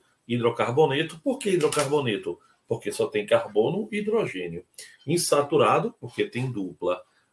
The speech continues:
Aromático, por culpa do anel benzênico. E condensado, porque eles estão presos, colados um no outro. Tranquilo? Embora a questão esteja mais pro fim,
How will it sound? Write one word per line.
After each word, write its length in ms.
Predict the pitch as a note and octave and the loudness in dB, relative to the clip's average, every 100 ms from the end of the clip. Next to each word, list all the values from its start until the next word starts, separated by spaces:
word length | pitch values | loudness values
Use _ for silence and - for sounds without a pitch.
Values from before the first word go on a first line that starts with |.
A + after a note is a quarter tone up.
| - | 2
Aromático, 760 | B2 B2+ B2 G#2 B2 D3 - | 6 6 6 4 2 0 -6
por 180 | E3 B2 | -8 -8
culpa 180 | A#2+ B2+ | -2 0
do 140 | B2+ | 2
anel 220 | C3+ B2 C3 | 2 2 0
benzênico. 840 | E3+ F#3 B2 A#2+ F#2 F2+ - F#2+ - _ - | 0 0 0 0 -4 -10 -12 -12 -14 _ -8
E 120 | D#3 | -6
condensado, 760 | - B2+ C#3 D#3 - A2+ B2 B2+ | -4 -2 0 0 2 4 4 0
porque 220 | C#3 C3+ | -6 -4
eles 160 | C3 A#2+ | -4 -6
estão 320 | B2 - B2+ | -6 -8 -8
presos, 600 | - F2+ F#2 - - - _ _ - | -8 -6 -6 -8 -10 -18 _ _ 2
colados 640 | - - E2 F2+ F#2+ F2+ | 4 4 0 -2 -6 -10
um 80 | G2+ | -6
no 60 | B2 | -4
outro. 260 | F2 - - _ _ _ _ _ _ _ | -4 -8 -20 _ _ _ _ _ _ _
Tranquilo? 500 | G#2+ G#2+ F3+ A3 - - - - _ _ _ _ - - - _ _ _ _ _ - - - _ _ _ _ _ _ - | -4 4 6 6 2 -6 -20 -20 _ _ _ _ -20 -20 -20 _ _ _ _ _ -20 -20 -20 _ _ _ _ _ _ -2
Embora 680 | A3+ F#3+ B2 D#3 G#3+ G#3 | 0 2 6 6 8 6
a 40 | E3+ | 2
questão 320 | D3+ - - _ _ - D3+ | 0 -2 -6 _ _ -6 -4
esteja 480 | C#3 - C#3 - C3 | -2 0 0 2 2
mais 260 | C3 D#3+ D3+ | 2 0 0
pro 220 | - A#2 | -2 -4
fim, 440 | - C3+ F#3+ D#3+ | -4 -2 -2 -2